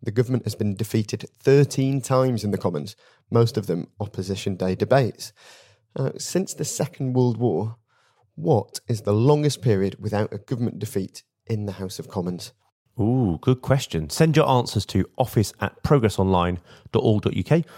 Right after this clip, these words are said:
Speaker 2: or you can tweet them to at Progress Online. You can tweet them at Connor Pope as well. And, uh, if you enter, you can win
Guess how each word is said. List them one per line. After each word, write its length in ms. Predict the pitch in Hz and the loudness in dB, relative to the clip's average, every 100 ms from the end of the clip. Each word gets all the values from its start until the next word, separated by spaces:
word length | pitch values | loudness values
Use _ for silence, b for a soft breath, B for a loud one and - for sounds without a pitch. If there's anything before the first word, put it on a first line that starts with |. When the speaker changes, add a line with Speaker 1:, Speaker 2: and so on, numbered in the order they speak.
| B - | B 0
Speaker 2:
or 80 | |
you 60 | 107 | 0
can 160 | - 101 | 2 0
tweet 320 | - 156 - | 0 0 2
them 180 | 98 87 | 0 0
to 140 | - - 151 | -6 -2 -4
at 260 | - - - | -4 -8 -6
Progress 360 | - 107 95 - - | 2 4 4 0 -4
Online. 400 | 95 95 117 123 | 0 2 2 0
You 60 | |
can 140 | 113 101 | -2 0
tweet 140 | 110 | 2
them 140 | 101 - - | 0 -2 -4
at 240 | 135 - | -4 -4
Connor 220 | - 104 | 0 0
Pope 380 | - 120 113 - - b b b | 2 2 2 -2 -14 b b b
as 140 | 110 98 | -2 2
well. 340 | 113 110 - - | 2 2 0 -2
And, 340 | 104 101 98 | 0 0 4
uh, 220 | 104 98 - - _ | 6 6 4 -6 _
if 160 | - - | -2 4
you 160 | 117 - - - | 4 2 -8 0
enter, 340 | 131 135 117 | 2 4 4
you 200 | 127 117 | 4 2
can 200 | 113 117 | 4 4
win 240 | 113 110 | 6 4